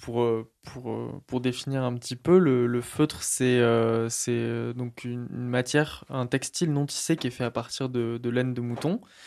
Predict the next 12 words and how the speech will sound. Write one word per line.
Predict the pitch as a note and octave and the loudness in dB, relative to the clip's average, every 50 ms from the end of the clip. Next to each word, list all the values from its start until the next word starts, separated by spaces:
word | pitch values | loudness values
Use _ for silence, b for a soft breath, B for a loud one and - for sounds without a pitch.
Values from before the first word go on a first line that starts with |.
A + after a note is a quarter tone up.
| B B B B B B | B B B B B B
Et | B2+ | -4
c'est | B2 - - B2+ | -2 0 0 0
une | B2 A#2+ | 2 2
technique | B2 B2 B2 - D3 D3+ D3 D3+ | 2 0 2 2 0 0 0 -2
qui | - - C3+ B2 | -4 -6 -4 -2
vient | A#2+ B2 B2+ B2+ | 0 2 2 4
de, | B2+ B2 B2 A#2+ A#2 A#2 A#2 A2+ A2+ A2+ A2+ | 4 4 2 2 2 2 0 0 -2 -2 -2
de, | A#2 A#2+ A#2 A#2 | -2 -2 -4 0
d'Asie | A#2 A#2+ A#2+ A#2+ A#2+ | 0 0 0 0 0
centrale, | A#2 - A#2+ A#2+ - - C#3 C#3+ D#3+ E3+ D3+ | -2 -4 -4 -4 -2 2 2 4 4 4 2
des, | B2 A#2+ A#2+ A#2 A#2 A#2 A#2 A#2 B2 - _ _ _ | 2 2 2 2 0 -2 -2 -6 -8 -12 _ _ _
ben, | - B2 A#2+ A#2 A#2 A#2+ A#2+ A#2+ A#2+ | -4 -2 -2 -4 -6 -8 -8 -10 -14